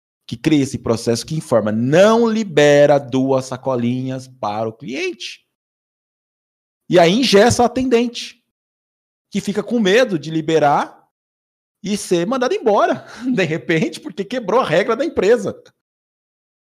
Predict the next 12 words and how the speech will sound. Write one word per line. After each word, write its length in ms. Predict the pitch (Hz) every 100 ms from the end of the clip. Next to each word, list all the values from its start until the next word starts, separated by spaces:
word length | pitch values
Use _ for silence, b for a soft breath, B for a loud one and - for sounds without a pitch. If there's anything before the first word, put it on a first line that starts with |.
| _ _ _ _
Então, 840 | 196 214 - - 196 240 135 95 - _ _ _ _ _
é, 320 | 135 143 135 127
as 200 | 143 139
empresas 640 | 180 - 160 202 165 139
têm 200 | - 165
que 180 | 165 165 -
começar 760 | 175 170 147 - - 143 139 117
a 340 | - 107 104
confiar 640 | - 151 139 151 123 131 123
mais 340 | 107 107 95
nos 200 | 101 -
clientes. 560 | - 90 85 - -